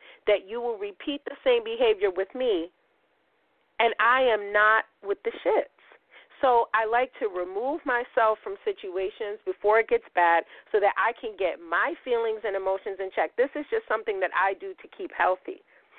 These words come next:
It doesn't mean that I don't love the person. It doesn't mean that I don't care about them.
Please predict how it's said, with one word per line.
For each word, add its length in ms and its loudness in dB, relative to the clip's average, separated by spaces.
It 80 0
doesn't 320 -2
mean 240 -8
that 160 -2
I 80 2
don't 160 -4
love 240 -2
the 80 -12
person. 320 -6
It 160 -8
doesn't 240 -4
mean 240 -6
that 80 -2
I 80 2
don't 240 -6
care 240 0
about 240 -2
them. 80 -8